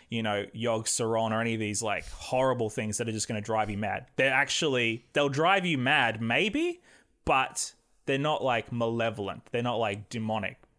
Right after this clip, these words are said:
But they're equally, I think, confusing and mystifying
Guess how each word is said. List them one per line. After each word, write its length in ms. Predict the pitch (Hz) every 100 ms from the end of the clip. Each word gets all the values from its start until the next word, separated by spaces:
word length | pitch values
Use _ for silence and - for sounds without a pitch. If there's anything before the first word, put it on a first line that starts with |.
| _ -
But 180 | 131
they're 240 | 131 123 120
equally, 580 | 143 160 - 127 117 110
I 140 | 107 135
think, 280 | - 104
confusing 880 | - 107 - 117 117 117 120 117 113 - - -
and 180 | 107 104
mystifying 920 | 117 120 - - 117 113 113 110 110